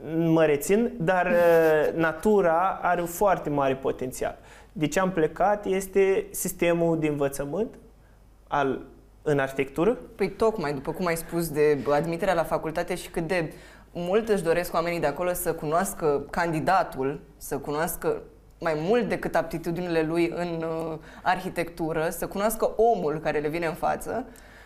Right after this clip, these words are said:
Speaker 2: lucrul ăsta încă nu se întâmplă la noi. <laughs> Și știm bine că nu se
Speaker 1: Sperăm
Speaker 2: întâmplă,
Speaker 1: să se
Speaker 2: dar
Speaker 1: întâmple.
Speaker 2: să sperăm că o să se întâmple în viitorul apropiat.
Speaker 1: Sunt, uh, noi,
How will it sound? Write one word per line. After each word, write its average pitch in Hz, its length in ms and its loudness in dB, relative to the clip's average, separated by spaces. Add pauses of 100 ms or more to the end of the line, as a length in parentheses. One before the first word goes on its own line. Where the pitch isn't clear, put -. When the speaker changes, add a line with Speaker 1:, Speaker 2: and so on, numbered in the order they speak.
(180)
Speaker 2:
lucrul 247 280 -2
ăsta 247 160 0
încă 208 180 0
nu 185 80 -2
se 160 140 -6
întâmplă - 360 -8
la - 100 -6
noi. - 200 -10 (400)
<laughs> - 340 -4
Și 175 100 -6
știm 185 280 2
bine 165 400 2
că 175 80 -2
nu 175 80 0
se 160 100 4
Speaker 1:
Sperăm 165 280 4
Speaker 2:
întâmplă, 139 340 2
Speaker 1:
să 208 100 4
se 208 180 4
Speaker 2:
dar 139 100 4
Speaker 1:
întâmple. 139 600 2
Speaker 2:
să 190 120 0
sperăm 226 500 0
că 247 60 -4
o 226 40 4
să 220 100 -4
se - 160 -6
întâmple 208 340 0
în 156 60 -4
viitorul 147 360 -6
apropiat. - 380 -4
Speaker 1:
Sunt, 160 320 2
uh, 156 460 4 (440)
noi, 170 640 2